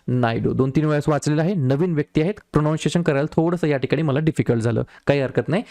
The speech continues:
तर यांना या ठिकाणी नागरी विमान वाहतूक मंत्रालयाचे मंत्री म्हणून त्यांची नियुक्ती करण्यात आलेली आहे. पुढचा प्रश्न, ग्राहक व्यवहार, अन्न आणि सार्वजनिक वितरण आणि नवीन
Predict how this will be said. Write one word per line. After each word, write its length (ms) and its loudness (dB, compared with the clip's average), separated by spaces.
तर 60 2
यांना 260 0
या 140 0
ठिकाणी 360 -2
नागरी 480 0
विमान 360 0
वाहतूक 460 0
मंत्रालयाचे 540 0
मंत्री 320 0
म्हणून 240 0
त्यांची 300 -2
नियुक्ती 360 0
करण्यात 480 0
आलेली 320 0
आहे. 180 -4
पुढचा 220 0
प्रश्न, 300 -2
ग्राहक 460 0
व्यवहार, 420 0
अन्न 260 2
आणि 180 2
सार्वजनिक 800 0
वितरण 480 0
आणि 160 2
नवीन 440 0